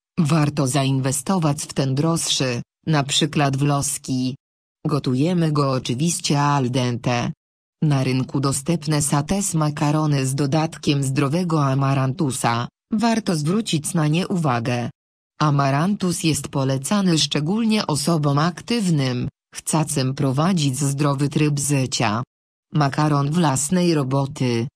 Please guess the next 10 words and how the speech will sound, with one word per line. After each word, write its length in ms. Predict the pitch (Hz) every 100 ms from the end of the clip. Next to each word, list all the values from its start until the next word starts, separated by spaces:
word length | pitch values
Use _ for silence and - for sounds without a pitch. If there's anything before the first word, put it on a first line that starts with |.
| -
Innym 380 | 160 147 147 143
sposobem 640 | - - 135 156 151 147
na 120 | 147 143
zjedzenie 540 | 135 135 185 185 147
zdrowego 560 | 135 147 147 165 160 151
makaronu 720 | 151 151 147 147 156 147 143
jest 340 | 175 175 -
jego 260 | 143 143 147
samodzielne 720 | 147 143 139 160 170 160 147
przygotowanie. 1080 | - 151 139 127 127 147 151 135 127 117